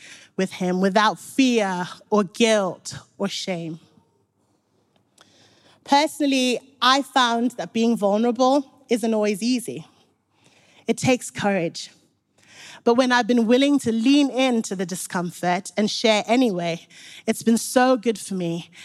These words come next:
and it can be good for you too. You know, Jesus could have chosen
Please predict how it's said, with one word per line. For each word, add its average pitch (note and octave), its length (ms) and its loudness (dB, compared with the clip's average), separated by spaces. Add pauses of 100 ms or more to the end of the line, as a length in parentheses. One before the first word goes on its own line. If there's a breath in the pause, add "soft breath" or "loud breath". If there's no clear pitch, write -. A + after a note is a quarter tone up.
(140 loud breath)
and G#3+ 120 2
it G#3 80 -2
can A3+ 100 0
be G#3+ 140 -2
good A3+ 240 0
for - 140 -14
you F#3+ 180 -8
too. E3 380 -12 (1200 loud breath)
You A#3+ 120 2
know, B3+ 160 4
Jesus D4 520 2
could C4 140 0
have A#3+ 100 -2
chosen G#3 800 0